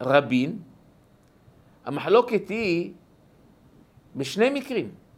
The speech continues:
לפי רב דימי, בסוף,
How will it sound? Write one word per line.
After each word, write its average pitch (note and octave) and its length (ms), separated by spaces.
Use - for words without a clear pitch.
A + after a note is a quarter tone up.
לפי B3 680
רב D#3+ 220
דימי, E3 640
בסוף, D3 640